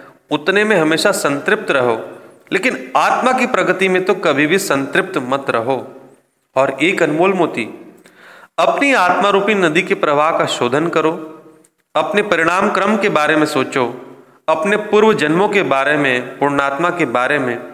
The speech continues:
तुम किस लोक से आए हो, इसके बारे में परिशोधन करो।" यही जोरास्टर का संदेश है।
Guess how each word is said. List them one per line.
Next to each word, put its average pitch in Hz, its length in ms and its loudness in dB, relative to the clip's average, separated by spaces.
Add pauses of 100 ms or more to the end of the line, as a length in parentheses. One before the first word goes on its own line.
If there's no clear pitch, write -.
(340)
तुम 208 200 0
किस 214 280 -2
लोक 170 240 2
से - 280 -2
आए 147 220 2
हो, 120 220 0 (540)
इसके 170 280 -2
बारे 160 300 2
में 180 160 2
परिशोधन 143 560 0
करो।" 120 500 -4 (420)
यही 170 200 2
जोरास्टर 139 520 0
का 147 140 -2
संदेश 131 580 -4 (100)
है। - 420 -8